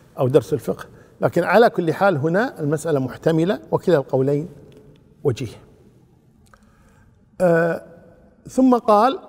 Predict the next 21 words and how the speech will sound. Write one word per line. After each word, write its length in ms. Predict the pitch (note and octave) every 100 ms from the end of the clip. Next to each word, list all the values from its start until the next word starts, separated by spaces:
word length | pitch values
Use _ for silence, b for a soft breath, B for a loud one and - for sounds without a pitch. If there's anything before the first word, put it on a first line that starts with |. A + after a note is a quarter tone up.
| -
"وأرجلكم 1000 | E3 F#3 G3+ F3+ C#3+ F#3 A3 G3 - B3+ C#4 - - - - -
إلى 140 | F#3 F3+
الكعبين"، 520 | D#3 - A2+ A2 G#2 - - - - _ _ _ _ _ _ - -
وأرجلكم 720 | - C#3 A#2 D#3 E3 - G#3+
إلى 360 | G3 C#3+ G#3 - - - b b b b b -
الكعبين. 500 | C3+ - G#2+ G#2 G#2 - - - _ _ b b b b b _ _
والرجل 580 | D#3 D3 C4 A#3+ C4+ D4 - - - -
كما 180 | A#3 A#3
قلنا 320 | - F#3+ D#3+
في 100 | D#3+
اليد 260 | D3 D3 E3 - - -
تطلق 340 | F#3+ F#3+ D#3
على 120 | E3
الكف 420 | F3 - G3+ - D3
اليد 260 | C#3 G#3+ A3+ - - - - - - _ - _ _
فقط، 560 | - D3 F#3 - - -
وتطلق 480 | D3 A#3 - F3 -
على 320 | E3+ C#3+ - -
الكف 380 | D3 - G3+ -
والساعد 480 | C#3+ - F3+ F3 A#3+ - - - - - -
يد، 220 | D3+ A3